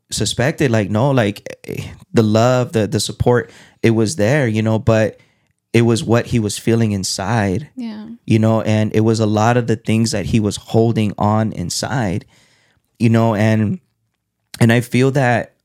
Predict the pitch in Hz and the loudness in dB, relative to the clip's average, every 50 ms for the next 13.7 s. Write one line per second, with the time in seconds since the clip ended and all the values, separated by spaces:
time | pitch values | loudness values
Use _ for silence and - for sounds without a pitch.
0 | _ _ _ 113 117 113 110 110 107 107 104 104 107 113 120 117 - 117 113 139 | _ _ _ 0 2 2 4 4 2 2 0 0 0 0 0 2 0 -2 -4 -2
1 | 147 147 131 120 117 113 113 107 - 85 110 - - 113 104 107 107 - - - | -2 -2 0 0 2 2 2 2 0 0 -2 0 0 0 0 0 -2 -2 -2 -2
2 | 117 120 120 - 104 113 - - 156 139 123 117 120 120 135 135 127 110 104 - | -2 -2 -2 0 -2 0 2 2 0 2 2 2 2 2 2 2 2 0 0 -2
3 | 104 104 117 135 143 131 117 113 107 110 110 - - - _ _ _ _ _ _ | -2 -2 0 0 2 2 2 2 2 0 -2 -4 -8 -18 _ _ _ _ _ _
4 | - 120 117 - - - 113 127 - - 139 139 135 127 120 117 113 113 117 107 | 2 2 2 2 0 -2 -2 -2 -2 -2 0 2 2 2 2 2 2 2 0 0
5 | - - - 110 113 120 113 - - 104 98 101 107 117 131 131 120 120 117 113 | -2 -2 -2 0 0 0 0 2 0 2 2 4 4 4 4 4 2 2 2 2
6 | 110 110 - - - 107 101 98 - 101 110 117 113 - - 110 107 110 107 107 | 2 0 -2 -2 0 0 0 0 0 0 0 0 0 0 0 2 2 4 4 2
7 | 107 107 107 107 104 - 104 101 104 101 - - - - - - - - - - | 2 2 2 2 0 0 -2 -2 -2 -2 -4 -8 -14 -14 -14 -12 -14 -4 0 2
8 | 113 113 123 127 - - 131 117 113 113 117 127 139 127 127 127 117 113 - 117 | 4 4 4 2 2 -2 0 2 2 4 4 4 4 4 2 2 2 0 0 2
9 | 110 107 107 107 104 95 - 113 110 107 107 104 104 113 107 - - - 120 123 | 2 2 2 2 0 0 0 2 2 4 4 4 4 2 2 0 0 2 2 4
10 | 131 127 113 123 113 110 120 135 107 113 117 - - - 120 104 - - - 117 | 4 4 4 2 2 2 2 4 4 2 2 0 -2 -6 -6 -6 -6 0 0 0
11 | 104 - - 110 107 107 - - - 107 - - 87 104 135 123 98 95 110 - | 0 2 0 0 0 0 -2 -4 -6 -4 -2 0 2 2 2 2 0 -2 -4 -4
12 | - - 247 233 226 226 214 202 208 214 - 110 113 110 113 113 107 120 113 - | -6 -8 -10 -8 -8 -8 -8 -10 -8 -2 0 2 4 4 4 2 2 0 0 2
13 | 127 117 113 110 - 110 120 123 135 139 139 139 135 127 | 2 2 2 0 0 0 2 2 4 2 2 0 0 -2